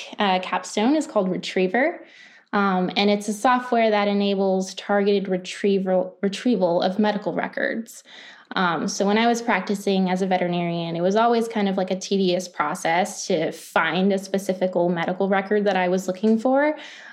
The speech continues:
I would have to, one, remember the patient's name, then go to their chart, and then I kinda have to manually look through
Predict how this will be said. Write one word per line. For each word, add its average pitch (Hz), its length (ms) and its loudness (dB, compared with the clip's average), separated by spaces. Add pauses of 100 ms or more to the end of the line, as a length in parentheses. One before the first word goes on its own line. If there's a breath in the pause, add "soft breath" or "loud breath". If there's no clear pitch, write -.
I 196 140 2
would 196 140 0
have 180 340 -2
to, 175 460 0 (340)
one, 190 300 2
remember 185 320 4
the 196 80 0
patient's 247 420 2
name, 214 560 2
then 185 140 0
go 190 140 2
to 208 100 4
their 202 160 2
chart, 190 580 -2
and 190 80 0
then 180 100 0
I 170 100 -4
kinda 190 220 -2
have 185 260 0
to 175 100 -4
manually 190 540 2
look 185 200 0
through 185 500 0